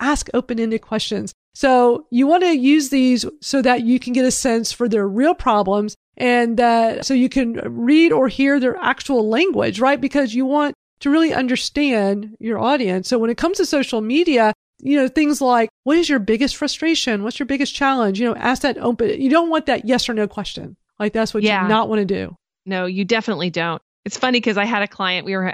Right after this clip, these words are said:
Speaker 2: we were on a call with a client today, and he goes, "Do you ever ask any multiple qu-, choice questions?" <laughs> I'm like, "No, we ask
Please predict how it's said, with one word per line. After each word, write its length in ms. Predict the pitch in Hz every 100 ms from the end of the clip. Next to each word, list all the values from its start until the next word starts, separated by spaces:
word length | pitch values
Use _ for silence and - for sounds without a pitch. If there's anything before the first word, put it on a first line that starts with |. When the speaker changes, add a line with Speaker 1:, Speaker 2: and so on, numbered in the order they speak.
| 165
Speaker 2:
we 120 | 190
were 80 | 190
on 80 | 170
a 40 |
call 180 | 170 175
with 80 | 160
a 40 | 180
client 280 | - 165 -
today, 200 | 175 165
and 60 |
he 40 | 170
goes, 160 | 156 - _ -
"Do 120 | 220
you 160 | 339 349
ever 280 | - 233 277
ask 340 | - 180 - -
any 260 | 190 214 269
multiple 400 | 175 170 233 208
qu-, 300 | - 151 185
choice 400 | - 185 208 220
questions?" 540 | - 214 - 269 320 285
<laughs> 120 | -
I'm 140 | 269
like, 260 | 262 262 269
"No, 200 | 254 247
we 160 | 262 269
ask 300 | 254 -